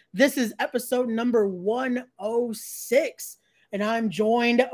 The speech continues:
by a very special guest here, as she is the current reigning and defending Funhouse Wrestling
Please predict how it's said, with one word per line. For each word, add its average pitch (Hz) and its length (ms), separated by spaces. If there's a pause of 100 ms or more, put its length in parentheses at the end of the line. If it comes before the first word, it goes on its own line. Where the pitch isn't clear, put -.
by 214 600
a 214 200
very 302 340
special 208 340
guest 190 320
here, 202 300
as 196 140
she 220 200
is 208 160
the 202 120
current 214 440
reigning 247 480 (300)
and 370 280
defending 220 600
Funhouse 247 680
Wrestling 233 640